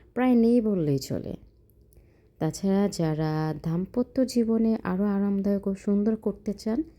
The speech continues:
তাদের জন্য এই কনডমটা একটা খুব ভালো অপশন হতে পারে। অনেকে হয়তো বা প্রথমে সন্দেহ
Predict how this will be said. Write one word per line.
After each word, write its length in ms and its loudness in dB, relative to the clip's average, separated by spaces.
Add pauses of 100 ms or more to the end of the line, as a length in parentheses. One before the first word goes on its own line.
(440)
তাদের 340 0
জন্য 240 4
এই 140 2
কনডমটা 600 -2
একটা 300 -8
খুব 160 -2 (120)
ভালো 300 0
অপশন 300 -4
হতে 220 -4
পারে। 240 -8 (960)
অনেকে 340 4
হয়তো 220 4
বা 100 4
প্রথমে 420 -2 (440)
সন্দেহ 400 -4